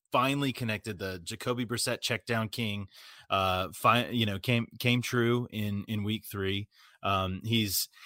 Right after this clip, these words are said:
he's just over our fifty percent threshold in Yahoo, but I still think he's worth talking about. He's thirty-eight percent rostered in Sleeper. But David Njoku, um,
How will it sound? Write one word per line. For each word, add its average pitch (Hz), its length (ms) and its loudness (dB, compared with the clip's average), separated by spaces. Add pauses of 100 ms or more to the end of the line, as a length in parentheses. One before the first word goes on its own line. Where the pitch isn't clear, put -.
he's 117 220 2
just 160 520 4
over 139 420 8
our 117 160 6
fifty 120 260 -2
percent 113 360 -2
threshold 107 380 0
in 98 100 0
Yahoo, 101 320 2
but 101 80 -2
I 92 60 -2
still 120 180 0
think 107 200 -4
he's 95 140 -4
worth 95 160 0
talking 95 320 0
about. 92 120 -2
He's 90 120 -4
thirty-eight 101 380 -2
percent 95 260 -4
rostered 90 380 -2
in 85 80 -6
Sleeper. 87 420 -4 (240)
But 98 120 -2
David 123 200 8
Njoku, 135 600 6 (360)
um, 104 240 4